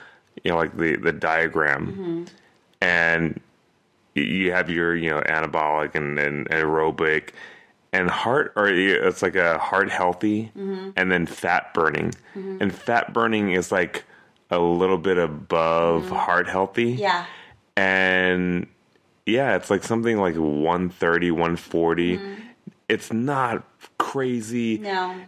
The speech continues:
Speaker 1: And the thing is, when you're doing that, you can do it for longer.
Speaker 2: Yeah.
Speaker 1: And you b-, burn more calories, you burn more fat.
Speaker 2: What do you mean?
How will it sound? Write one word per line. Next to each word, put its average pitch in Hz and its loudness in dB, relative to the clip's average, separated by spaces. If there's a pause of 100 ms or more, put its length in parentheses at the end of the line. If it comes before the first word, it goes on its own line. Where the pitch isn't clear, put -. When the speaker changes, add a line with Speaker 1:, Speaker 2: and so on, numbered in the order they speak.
(160)
Speaker 1:
And 113 2
the 113 2
thing 113 2
is, 117 0 (500)
when 98 -2
you're 104 2
doing 123 0
that, 85 0 (140)
you 101 -2
can 131 -2
do 107 0
it 76 -2
for 82 0
longer. 87 0 (180)
Speaker 2:
Yeah. 233 -12 (460)
Speaker 1:
And 90 0
you 90 -2 (160)
b-, - -16 (540)
burn 82 2
more 82 0
calories, 80 0
you 78 -10
burn 80 0
more 95 -2
fat. 78 -4 (160)
Speaker 2:
What 208 -12
do - -8
you 208 -8
mean? 175 -6